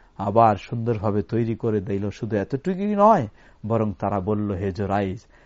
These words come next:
আমরা অন্যায় করেছি, না বুঝে তোমার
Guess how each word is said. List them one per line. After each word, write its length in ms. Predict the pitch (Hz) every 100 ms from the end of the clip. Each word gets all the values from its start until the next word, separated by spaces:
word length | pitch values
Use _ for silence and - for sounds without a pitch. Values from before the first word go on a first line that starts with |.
| _
আমরা 300 | 117 120 135
অন্যায় 400 | 131 147 160 190
করেছি, 540 | 185 202 226 - 156 - - _
না 240 | 113 123 165
বুঝে 340 | 156 117 127
তোমার 400 | 117 113 104 95